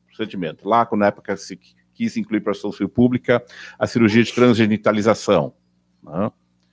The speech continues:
Mas não chegou ao final, porque depois acabou sendo incluída, né, sem, sem decisão final do Poder Judiciário. Isso seria uma forma de, via Poder Judiciário, mexer na política pública.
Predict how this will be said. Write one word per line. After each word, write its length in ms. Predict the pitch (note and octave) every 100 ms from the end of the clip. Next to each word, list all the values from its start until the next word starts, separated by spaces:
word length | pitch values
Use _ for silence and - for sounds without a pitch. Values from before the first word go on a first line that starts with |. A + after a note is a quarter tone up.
| _ _
Mas 120 | - G2+
não 100 | A2
chegou 240 | A2+ A2
ao 80 | A2+
final, 400 | - B2+ A#2+ C3
porque 140 | B2+
depois 240 | A2 A#2 A#2
acabou 280 | - G#2
sendo 200 | G#2 A2
incluída, 480 | A2+ A2 G#2 A2+ G2
né, 120 | F#2
sem, 560 | F#2 - G2 F2+ D#2+ C2+ _ -
sem 100 | F2+
decisão 400 | F#2 - F2 F#2+
final 500 | - F2 E2+ E2+ - _ - - _ -
do 80 |
Poder 260 | - G2+ G#2
Judiciário. 640 | G2 - - F#2+ D#2 B1+ - _ _ _ _ _ _ _ _ - - _
Isso 280 | - A#2+ -
seria 360 | C#3 D3 D#3 D#3 _ _ _
uma 160 | C3 B2
forma 460 | - A#2+ B2+ C3+
de, 340 | A#2 B2+ C3 - _ _ _
via 200 | G2+ C3
Poder 240 | C3 B2+ A#2
Judiciário, 720 | C3 - - A#2+ B2 C3+ - _ _ _ -
mexer 380 | C3 B2 D#3 D3
na 180 | E3
política 520 | E3 B2+ A#2+ - G2+ -
pública. 600 | E2+ D#2+ D2+ - B1+